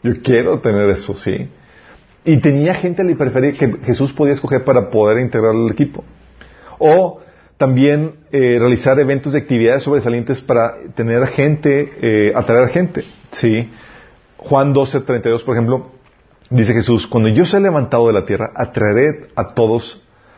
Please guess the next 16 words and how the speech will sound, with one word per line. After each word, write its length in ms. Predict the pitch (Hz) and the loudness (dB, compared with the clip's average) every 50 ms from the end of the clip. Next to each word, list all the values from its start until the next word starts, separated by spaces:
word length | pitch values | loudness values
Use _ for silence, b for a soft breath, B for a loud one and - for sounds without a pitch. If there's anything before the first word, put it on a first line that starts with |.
| b b b b _ _ _ _ - | b b b b _ _ _ _ -2
a 60 | - | 0
mí 120 | 107 113 | 0 0
mismo". 320 | 110 104 101 87 - - - - - - _ _ _ _ _ _ _ _ _ _ _ _ _ _ _ _ - | 0 0 0 -2 -4 -8 -12 -14 -18 -20 _ _ _ _ _ _ _ _ _ _ _ _ _ _ _ _ -10
O 40 | |
sea, 140 | - - 131 | -6 -4 -2
Jesús 240 | 113 135 135 147 156 | 0 0 0 0 0
sabía 280 | 208 190 196 208 202 208 | 0 2 4 2 2 2
que 120 | - 190 | 2 2
lo 140 | 185 170 156 | 4 4 2
que 100 | - 131 | 2 0
tenía 200 | - 147 175 196 | 0 0 0 0
que 80 | 208 | 0
hacer 160 | 196 - 214 208 | 0 -2 -2 0
para 160 | - 185 170 | 0 0 0
atraer 220 | - 143 135 147 | 2 2 0 0
gente. 320 | 147 156 143 127 - - | 0 -2 -4 -4 -6 -10